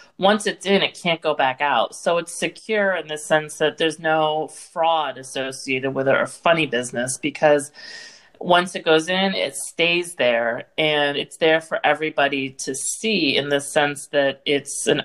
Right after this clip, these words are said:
open platform. So that's why fashion luxury houses love this technology with asset protection.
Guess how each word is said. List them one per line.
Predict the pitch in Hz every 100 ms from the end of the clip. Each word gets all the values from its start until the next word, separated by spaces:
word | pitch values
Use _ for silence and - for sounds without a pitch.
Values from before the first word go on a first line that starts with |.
| -
open | 156 156 139
platform. | 135 - 156 - - 117 107 139
So | 135 - 151 143 143 - - - _
that's | 165 185 -
why | 165 151 147 143 135 -
fashion | 160 147 - 156 147
luxury | 147 214 - 160 139
houses | 139 127 131 - 135 131
love | 135 156 170
this | 151 139 -
technology | - 135 143 147 214 175 151 135 -
with | 160 156
asset | 156 156 - -
protection. | 156 139 165 160 - 92 87